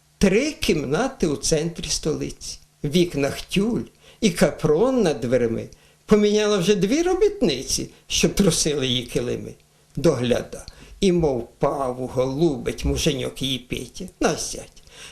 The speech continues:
Ну до того вже ніжить і любить, що і слів не знайду розказати. На роботу ходила спочатку, а тоді не пустив чоловік. Натягнув їй біленькі перчатки,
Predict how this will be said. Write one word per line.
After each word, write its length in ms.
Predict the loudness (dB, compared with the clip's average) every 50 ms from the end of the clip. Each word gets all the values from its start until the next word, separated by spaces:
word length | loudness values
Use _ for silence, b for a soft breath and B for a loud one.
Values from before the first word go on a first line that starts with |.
| B -2
Ну 120 | -2 0
до 180 | 0 -2 -2 -4
того 380 | -2 -2 0 2 4 4 2
вже 180 | 4 4 2 4
ніжить 460 | 4 4 4 2 2 0 -2 0 0
і 120 | 0 0
любить, 560 | 0 0 0 -2 -4 -6 -10 -12 -14 B B B B B B
що 300 | -6 -4 -2 0 2 2
і 120 | 2 2
слів 540 | 2 0 0 0 0 -2 -2 -2 -2 -2 -4
не 120 | -4 -2
знайду 400 | -2 -2 -2 -4 -6 -6 -6 -8
розказати. 760 | -8 -6 -6 -6 -6 -6 -8 -8 -8 -8 -12 -16 -18 -20 -20 -20 B B B B B _
На 80 | 2 2
роботу 360 | 2 2 2 0 -2 -2 -2
ходила 460 | -2 -2 -2 -2 0 -2 -2 0 -2
спочатку, 680 | -2 -4 -4 -6 -6 -6 -6 -6 -6 -8 -10 -14 -20 -20 -20 _ _ _ _ _ -4
а 160 | -2 -2 -2
тоді 380 | 0 0 0 0 0 0 -2 0
не 120 | -2 -2
пустив 520 | -2 -2 -2 -2 -2 -2 -2 -4 -4 -4
чоловік. 500 | -6 -6 -6 -6 -6 -6 -6 -8 -10 -12 -16 B B B B B B B B
Натягнув 560 | -2 -2 0 0 0 0 0 0 0 0 0
їй 100 | -2 -2
біленькі 480 | -2 0 0 2 2 0 -2 -4 -4 -4
перчатки, 840 | -4 -4 -6 -6 -6 -6 -4 -4 -2 -2 -4 -6 -10 -16 -20 -20